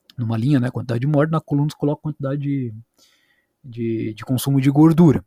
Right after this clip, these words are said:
tá? No Ansel Keys ia tudo subindo, né,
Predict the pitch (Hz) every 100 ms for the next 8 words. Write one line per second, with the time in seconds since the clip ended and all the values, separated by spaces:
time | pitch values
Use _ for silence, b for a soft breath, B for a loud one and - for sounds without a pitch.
0 | _ _ 131 151 B B B B B 214
1 | 262 156 156 190 180 208 330 196 151 117
2 | 113 - 190 233 160 131